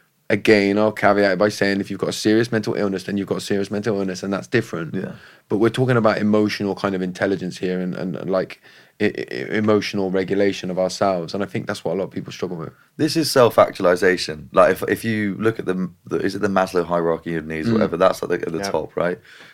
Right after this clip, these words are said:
Speaker 2: And having a home and all that sort of thing. I
Speaker 3: Mm.
Speaker 2: think, I feel like self-actualization is at the top, which is essentially doing the work and looking into, in, into yourself. Where, when do you think, um, 'cause I, this is again why, uh,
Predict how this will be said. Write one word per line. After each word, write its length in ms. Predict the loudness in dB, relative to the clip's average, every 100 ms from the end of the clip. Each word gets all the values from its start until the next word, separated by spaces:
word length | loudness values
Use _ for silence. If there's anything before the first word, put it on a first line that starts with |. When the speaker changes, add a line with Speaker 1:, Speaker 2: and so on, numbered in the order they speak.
| _
Speaker 2:
And 80 | -6
having 220 | -4 -2
a 40 | -4
home 300 | -2 -2 -2
and 40 |
all 80 | -2
that 140 | -4 -4
sort 120 | -8
of 0 |
thing. 220 | -4 -2
I 40 |
Speaker 3:
Mm. 100 | -2
Speaker 2:
think, 200 | 0 -2 -4 -10
I 60 |
feel 260 | -4 0 2
like 200 | 0 0
self-actualization 720 | -2 -2 -2 -2 -4 -4 -6
is 60 | -8
at 80 | -8
the 60 |
top, 360 | -6 -6 -6 _ -20 -20 -20 -20 -20 -18 -2
which 260 | 0 2
is 140 | 0 0
essentially 580 | 0 0 0 -4 -6 -4
doing 280 | 0 0 0
the 80 | -2
work 320 | 2 2 0
and 100 | -4
looking 280 | -6 -6 -6
into, 340 | -8 -6 -4 -4
in, 140 | -6 -6
into 300 | -8 -6 -4
yourself. 680 | -4 -2 -2 -2 -6 -16 _ -20 -20 -20 _ 0
Where, 240 | 4 4 2
when 320 | 0 2 2
do 100 | 0
you 220 | 0 2 2
think, 500 | 0 0 0 -6 -18 _ 2
um, 520 | 6 6 4 -6 -8 -12 _ _ -18 -8
'cause 160 | 2 4
I, 160 | 4 4
this 200 | 0 0
is 100 | 0
again 360 | 2 2 2
why, 320 | 4 4 4 -2 -8
uh, 220 | -6 -6